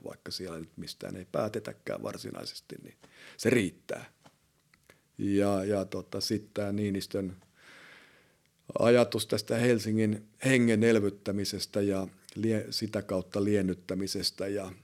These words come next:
ja, ja tota, tämmöisen konferenssin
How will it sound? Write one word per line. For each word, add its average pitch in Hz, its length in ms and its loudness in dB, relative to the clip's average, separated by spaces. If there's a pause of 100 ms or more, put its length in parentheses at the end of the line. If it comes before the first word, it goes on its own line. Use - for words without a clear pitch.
(100)
ja, 98 220 -6
ja 90 180 -10
tota, 92 400 -8 (1080)
tämmöisen 98 420 0
konferenssin 95 800 0